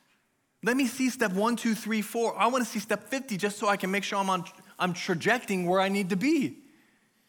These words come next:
There's a brilliant moment in the Old Testament where Abram, who is called by God to leave, and God says, "Go."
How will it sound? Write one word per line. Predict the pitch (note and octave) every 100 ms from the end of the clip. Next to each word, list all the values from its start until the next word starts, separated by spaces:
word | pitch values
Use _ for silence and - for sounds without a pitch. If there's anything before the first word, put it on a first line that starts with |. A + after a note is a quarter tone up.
| _ _ _ _ _ _ -
There's | C3
a | C#3
brilliant | A#2 D3 E3+ D3
moment | D3 C#3+ C3 A#2
in | A#2+
the | B2
Old | C3+ C3
Testament | C#3 - B2 B2 - - _ _ _ _ _ _ _ -
where | C3
Abram, | C3+ D#3 C#3+ C3 A#2+ A#2+ - _ _ _
who | -
is | B2+
called | - D3 D#3+
by | D#3+ D3
God | C3 B2
to | -
leave, | B2+ B2+ D3 A#2 A2 - - _ _ _ _ _ _ _ _ _ _ _ _ -
and | C3
God | C#3+ C#3+
says, | - C3
"Go." | G#2 B2+ A2